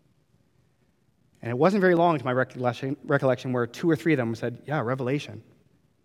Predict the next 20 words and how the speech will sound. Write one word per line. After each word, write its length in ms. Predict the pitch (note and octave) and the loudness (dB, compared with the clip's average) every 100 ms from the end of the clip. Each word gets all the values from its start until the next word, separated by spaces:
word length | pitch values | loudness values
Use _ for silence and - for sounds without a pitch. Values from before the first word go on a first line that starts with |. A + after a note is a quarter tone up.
| _ | _
I 20 | |
was 100 | C3 | -14
like, 140 | C3 - - | -14 -14 -8
"Oh, 300 | E3 - - _ _ _ _ | -8 -8 -20 _ _ _ _
really?" 300 | A3 E3+ G#2+ - - _ _ _ _ - - - - - - - - - - | -6 -4 -6 -12 -20 _ _ _ _ -20 -20 -20 -20 -20 -20 -20 -20 -20 -18
I 20 | |
s-, 200 | C#3 - - - _ _ - _ - _ - _ _ _ _ _ | -18 -18 -20 -20 _ _ -20 _ -20 _ -20 _ _ _ _ _
I, 220 | D3 D3+ D#3+ | 2 2 4
I 140 | D#3+ | 2
left 180 | F3+ F3 | 2 0
a 40 | |
long 280 | D#3 E3+ F3+ | 2 4 4
silence. 560 | F3 G3 F3+ C3 B2 - | 0 2 2 2 -4 -6
"Any 160 | E3+ | 0
other 160 | G#3 G#3 | 2 2
suggestions? 600 | G3+ F#3+ E3+ A#2+ A2+ - _ _ - - | 2 0 0 -6 -10 -12 _ _ -20 -8
Anyone? 440 | - A#3+ F3 B2 A#2 - - - - | 0 4 4 2 -4 -16 -20 -20 -20
Speak 340 | - A3+ - | -2 0 2
up, 180 | F#3 - | 0 0
anyone." 320 | A#3+ C#3+ | -4 -4